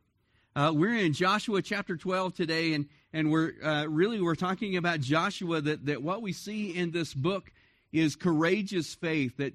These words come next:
y-, you remember, uh, Moses, uh, led the people out of slavery in Egypt. Um, they got to the promised land.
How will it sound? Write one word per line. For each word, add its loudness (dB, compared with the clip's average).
y-, -8
you -4
remember, 0
uh, -2
Moses, 0
uh, -2
led 0
the -2
people 0
out -2
of -8
slavery -2
in -2
Egypt. -4
Um, -4
they 0
got -4
to -4
the -4
promised -6
land. -6